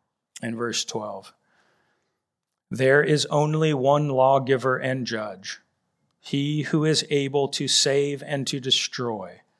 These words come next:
But who are you to judge your neighbor?"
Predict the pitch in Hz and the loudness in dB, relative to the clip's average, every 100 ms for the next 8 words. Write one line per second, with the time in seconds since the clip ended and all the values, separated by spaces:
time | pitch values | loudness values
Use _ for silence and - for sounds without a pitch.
0 | _ _ _ _ - 120 123 - - - | _ _ _ _ -10 -2 -2 -2 -4 2
1 | 175 180 180 151 143 147 131 117 135 135 | 4 4 2 4 6 6 2 -2 -2 -2
2 | 101 92 - _ _ _ _ - 110 113 | -2 -8 -20 _ _ _ _ -10 -8 2
3 | 127 120 110 113 110 104 107 107 101 - | 4 4 0 -10 -10 -10 -10 -10 -12 -18